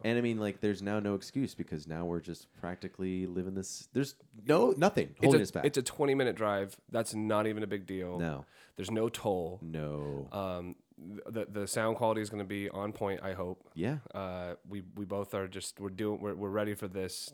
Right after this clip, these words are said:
Speaker 2: to, to be what we, what we want it to.
Speaker 1: Oh, and, and, and the fact that we're just, like, yeah, we can see each other a lot more and, uh, just hash out things, honestly.
Speaker 2: But this is, this, so we, we,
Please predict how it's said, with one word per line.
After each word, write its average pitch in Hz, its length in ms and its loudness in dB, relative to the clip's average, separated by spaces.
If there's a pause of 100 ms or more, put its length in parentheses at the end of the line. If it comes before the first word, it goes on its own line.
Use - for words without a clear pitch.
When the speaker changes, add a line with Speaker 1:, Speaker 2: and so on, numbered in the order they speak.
Speaker 2:
to, 90 280 -2
to - 180 -10
be 90 420 -6 (760)
what 87 180 -4
we, 90 100 -4
what 87 220 -4
we 87 100 -4
want 85 220 -6
it 78 60 -12
to. 73 120 -6 (140)
Speaker 1:
Oh, 123 220 4 (120)
and, 107 220 0
and, 107 240 -4
and 107 80 0
the 95 80 0
fact 123 180 2
that 113 80 2
we're 101 160 2
just, 92 320 -4
like, 78 220 -4 (880)
yeah, 151 240 2
we 80 80 -12
can 98 100 -8
see 98 180 -4
each 98 140 0
other 101 180 4
a - 20 2
lot 95 220 0
more 92 340 2
and, 76 500 -4
uh, 76 400 -4
just - 260 -10 (300)
hash 107 340 -12
out 123 200 -8
things, 135 400 -10
honestly. 127 380 -10 (220)
Speaker 2:
But - 180 0
this 123 220 0
is, 127 360 -2
this, 110 280 -2
so 107 320 2
we, 110 140 0
we, 104 360 2